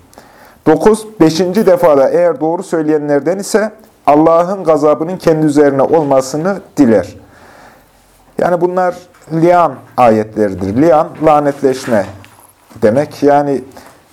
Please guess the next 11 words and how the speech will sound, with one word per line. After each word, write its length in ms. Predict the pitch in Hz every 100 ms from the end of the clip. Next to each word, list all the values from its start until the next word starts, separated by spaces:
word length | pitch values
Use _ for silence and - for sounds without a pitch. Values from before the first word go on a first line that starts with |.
| -
e, 360 | 117 117 113 113 113 - _ - -
erkek 500 | 151 143 165 139 -
karısına 640 | 147 139 - 139 135 131
zina 420 | 123 139 135 131
isnadında 680 | 127 135 127 127 131 131 120
bulunuyor. 380 | 113 104 101 98
Dört 180 | 139 135
sefer, 460 | 131 117 127 107 - -
yani 200 | 113 113
bundan 280 | 117 123 113 120
emin, 320 | 127 113